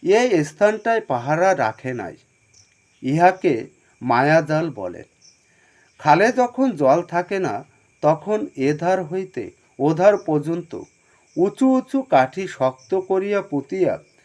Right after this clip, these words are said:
দিয়া তাহারই বহির্দ্বারে জাল টাঙাইয়া রাখে। পরে বর্ষার জলস্রোতে বড় বড় রুই কাতলা ভাসিয়া আসিয়া এই কাঠিতে বাধা পাইয়া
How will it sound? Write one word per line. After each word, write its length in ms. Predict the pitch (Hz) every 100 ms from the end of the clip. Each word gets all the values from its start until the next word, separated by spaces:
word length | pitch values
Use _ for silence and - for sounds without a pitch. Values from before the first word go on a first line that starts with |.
| _ _ _
দিয়া 300 | 156 208 240
তাহারই 540 | 240 147 135 175 196 214
বহির্দ্বারে 840 | 139 139 147 196 175 196 147 85 _ _ _ - 117 113
জাল 260 | 131 156 165
টাঙাইয়া 520 | 139 131 135 147 165
রাখে। 380 | 107 82 - 104 - _ _ _ _ _ _ _
পরে 300 | 165 185 240
বর্ষার 580 | 180 151 151 - 208 190
জলস্রোতে 840 | 147 131 170 - 190 196 202 131 80 _ _ -
বড় 300 | 120 135 156
বড় 300 | 175 175 180
রুই 460 | 123 123 147 165 170
কাতলা 480 | 117 120 - 151 156
ভাসিয়া 580 | 120 101 - - 151 156
আসিয়া 440 | 135 - 143 - - _ _ _ _ _
এই 200 | 180 247
কাঠিতে 640 | 277 147 131 - 196 - 214
বাধা 380 | 123 113 147 160
পাইয়া 460 | 180 170 147 92